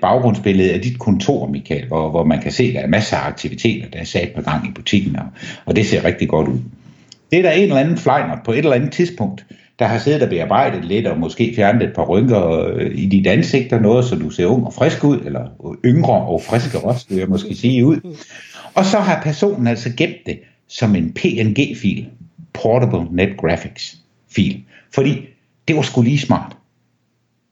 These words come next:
Det, det er et billede uden transparens i. Det, det er bare et billede. Og det bliver så uploadet til hjemmesiden. Og det fylder en komma syv megabyte. Og på et eller andet tidspunkt, så, øh, så kører du en hastighedstest og siger, "Hvad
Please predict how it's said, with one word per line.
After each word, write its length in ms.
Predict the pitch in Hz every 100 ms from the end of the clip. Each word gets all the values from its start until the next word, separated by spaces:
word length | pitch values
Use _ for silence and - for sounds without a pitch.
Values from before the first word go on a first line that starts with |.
| _ _ _ _ -
Det, 220 | 139 123
det 100 | 135
er 40 |
et 60 | 120
billede 360 | 143 196 160
uden 160 | 196 226
transparens 640 | - 113 - 92 98 -
i. 60 | 95
Det, 220 | 120 127
det 80 | -
er 40 |
bare 180 | 147 151
et 40 | 160
billede. 240 | 87 90 85 - _ _ _ _ _ _ _ _ -
Og 80 | 185
det 80 |
bliver 120 | 190 156
så 200 | 139 139
uploadet 360 | 104 95 95
til 120 | -
hjemmesiden. 500 | 73 69 - - 65 - _ _ _ -
Og 100 | 185
det 100 | 196
fylder 680 | 190 185 156 120 104 98 95
en 220 | 160 120
komma 180 | 110 95
syv 180 | - 123 - _ -
megabyte. 540 | 98 - - - - _ _ _ _ - _ _ _ - _ _ _
Og 380 | - 127 131 123
på 60 | 156
et 40 |
eller 120 | 196
andet 160 | 170 170
tidspunkt, 400 | 220 202 170 -
så, 440 | - 190 165 131
øh, 300 | 101 90 90
så 100 | -
kører 220 | 151 185 156
du 120 | 147
en 60 |
hastighedstest 680 | 127 123 131 101 95 - 117
og 60 | -
siger, 140 | 98
"Hvad 80 | 90